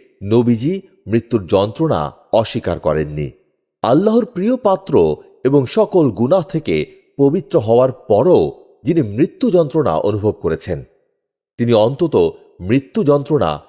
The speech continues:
অস্বীকার করতে পারেন না। আমর ইবনুল আস রাদিয়াল্লাহু তাআলা আনহু বলেন, "যারা সুস্থ মস্তিষ্ক থাকা অবস্থায় মৃত্যুবরণ করে, অথচ মৃত্যু সম্পর্কে কিছুই বলে যায় না, তাদের এই বিষয়টি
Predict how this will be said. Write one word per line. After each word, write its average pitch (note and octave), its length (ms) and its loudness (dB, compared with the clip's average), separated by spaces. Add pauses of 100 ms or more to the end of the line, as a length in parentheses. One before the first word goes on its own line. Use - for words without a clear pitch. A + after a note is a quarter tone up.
(200)
অস্বীকার G#2+ 480 0
করতে E2+ 260 -6
পারেন D2+ 280 -4
না। D2 240 -6 (1120)
আমর G#3 300 2
ইবনুল B3 360 -2
আস F#3 300 0
রাদিয়াল্লাহু D3 480 2
তাআলা D#3+ 180 2
আনহু D3+ 220 -2
বলেন, F#2 360 0 (800)
"যারা C#3+ 180 2
সুস্থ A#3+ 400 -2
মস্তিষ্ক G3+ 600 0
থাকা G3 260 -2
অবস্থায় E3 640 0 (280)
মৃত্যুবরণ F#3 640 0
করে, F#3 300 0 (520)
অথচ G#2+ 380 0 (460)
মৃত্যু C#3 360 -2
সম্পর্কে C#3 580 0
কিছুই E3 420 -2
বলে E3+ 240 4
যায় D#3+ 220 2
না, D2+ 240 -2 (380)
তাদের A2+ 340 2
এই A2+ 200 0
বিষয়টি G#2 640 -4